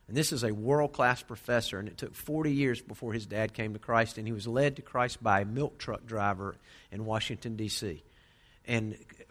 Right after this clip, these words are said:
what the whole prompt was, he said, "If you," he just happened to say this, "If you ever see my dad, you'll recognize him 'cause he looks just like me."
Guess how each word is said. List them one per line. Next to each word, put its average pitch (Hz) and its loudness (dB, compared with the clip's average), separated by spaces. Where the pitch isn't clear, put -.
what 139 4
the 120 4
whole 147 4
prompt 143 2
was, 113 2
he 120 -6
said, 110 0
"If 110 -6
you," 120 -8
he 170 2
just 175 2
happened 156 8
to - 0
say 131 2
this, 107 -4
"If 113 -6
you 127 2
ever 135 4
see 180 2
my 123 4
dad, 110 2
you'll 120 0
recognize 117 2
him 107 -6
'cause 110 -4
he 113 -4
looks 117 -6
just 117 -2
like 101 4
me." 101 -4